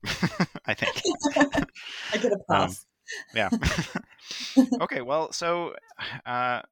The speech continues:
Speaker 1: I mean, I, I, I, as you know, I guess, um, there's a Margaret Atwood,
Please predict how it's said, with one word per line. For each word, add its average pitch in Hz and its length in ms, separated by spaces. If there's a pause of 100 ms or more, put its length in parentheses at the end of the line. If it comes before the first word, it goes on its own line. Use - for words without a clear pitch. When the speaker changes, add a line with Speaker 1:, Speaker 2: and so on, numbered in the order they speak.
(160)
Speaker 1:
I 139 80
mean, 143 160
I, 139 380
I, 117 120
I, 95 140
as 107 200
you 98 220 (140)
know, 110 180
I 107 80
guess, 92 320
um, 87 160
there's 87 160
a 80 180 (140)
Margaret 95 380
Atwood, 85 440